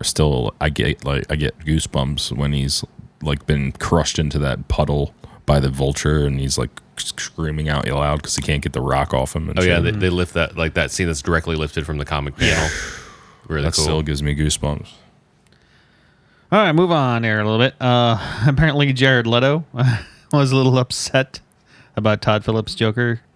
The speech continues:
Speaker 3: movie, that he wasn't in it.
Speaker 1: Oh.
Speaker 3: <laughs>
Speaker 2: But why would he be? I mean,
Speaker 3: <laughs>
Speaker 2: I,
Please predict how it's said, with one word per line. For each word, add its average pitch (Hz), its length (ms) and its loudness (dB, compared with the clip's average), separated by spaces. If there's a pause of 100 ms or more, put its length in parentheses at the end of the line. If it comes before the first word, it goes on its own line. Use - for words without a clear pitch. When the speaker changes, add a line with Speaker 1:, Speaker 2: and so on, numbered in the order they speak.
Speaker 3:
movie, 127 260 2
that 117 160 2
he 117 80 2
wasn't 113 240 2
in 123 120 0
it. - 100 -6 (120)
Speaker 1:
Oh. 170 280 2
Speaker 3:
<laughs> - 640 -4
Speaker 2:
But 117 160 4
why 101 420 6
would 87 220 2
he 82 100 2
be? 69 220 -4
I 92 60 2
mean, 113 220 6
Speaker 3:
<laughs> - 220 -4
Speaker 2:
I, 123 140 4